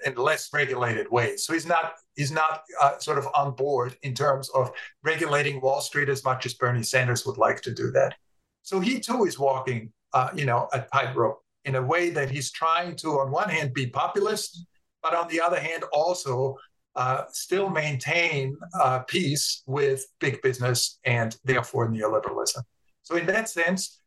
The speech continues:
we could say that perhaps we're now in a phase of what you could call populist neoliberalism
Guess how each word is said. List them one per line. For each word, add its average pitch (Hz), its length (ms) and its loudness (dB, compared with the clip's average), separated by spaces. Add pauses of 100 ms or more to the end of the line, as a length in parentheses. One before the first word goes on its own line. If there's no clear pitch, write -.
(120)
we 175 80 6
could 180 180 0
say 196 300 0
that - 240 -2
perhaps 170 500 -2
we're 147 140 0
now 170 300 0
in 156 120 -4
a 139 60 0
phase 165 760 -2 (340)
of 160 320 2 (180)
what 165 200 6
you 170 80 0
could 190 220 -4
call 175 480 0
populist 165 560 0
neoliberalism 120 720 0